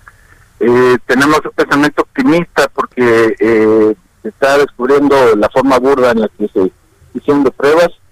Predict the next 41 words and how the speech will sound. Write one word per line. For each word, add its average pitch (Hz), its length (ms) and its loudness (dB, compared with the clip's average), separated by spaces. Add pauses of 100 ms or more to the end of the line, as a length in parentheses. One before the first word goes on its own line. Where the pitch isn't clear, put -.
(320)
Eh, 120 300 0
se 135 80 -2
están 151 280 -2
sumando 151 400 0
más 151 180 0
abogados 151 560 2
a 143 60 0
nivel 139 260 2
nacional 147 420 0
a 139 60 2
la 120 100 0
causa 139 440 0
que, 110 240 -4 (100)
que 113 100 -2
van 123 240 0
a 127 60 2
liquidar 120 460 0
en 113 100 -2
conjunto - 380 -4
con 233 160 -2
nosotros. - 520 -2 (520)
Entonces 135 380 -2
ya 147 120 0
traemos 143 320 0
la 127 80 2
bandera, 139 640 2
eh, 120 380 2 (220)
firme 151 280 -2
en 143 80 -2
su - 80 0
asta, 175 380 2 (120)
ya 147 100 2
que 139 400 0
se - 60 -12
están 131 200 -4
encontrando 123 380 -2
los 113 140 -6
elementos 113 560 -2 (100)
necesarios 104 600 -4
para 90 180 -2
logra-, 98 360 0